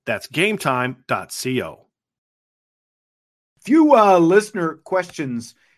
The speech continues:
Speaker 2: that we have here before we move to some of our other topics. Ian Johnson says, "Is it me or does Payne not look as good as we thought? Maybe I'm subconsciously comparing him to Love, Estime,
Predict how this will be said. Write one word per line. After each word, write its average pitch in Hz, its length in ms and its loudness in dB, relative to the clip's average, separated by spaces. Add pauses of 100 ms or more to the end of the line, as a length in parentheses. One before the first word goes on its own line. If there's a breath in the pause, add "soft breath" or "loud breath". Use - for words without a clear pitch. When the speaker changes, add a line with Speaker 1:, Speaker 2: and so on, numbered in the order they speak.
(100)
Speaker 2:
that 139 140 -6
we 135 120 -6
have 123 260 -4
here 113 180 -8
before 139 240 -10
we 110 80 -8
move 117 220 -10
to 107 80 -16
some 123 220 -12
of 113 120 -12
our 107 260 -6
other 135 200 -10
topics. 107 500 -14 (440 soft breath)
Ian 254 340 -2
Johnson 185 560 -4
says, 156 300 -2
"Is 180 260 -6
it 175 160 -8
me 254 560 -8
or 185 160 -4
does 156 240 -10
Payne 202 540 -10 (100)
not 160 260 -8
look 175 220 -8
as 151 120 -8
good 160 260 -8
as 139 320 -14
we 127 280 -12 (180)
thought? 165 420 -8 (400)
Maybe 180 340 -8
I'm 170 220 -8
subconsciously 151 920 -12
comparing 139 480 -12
him 135 220 -12
to 113 100 -14
Love, 123 400 -8 (120)
Estime, 113 680 -12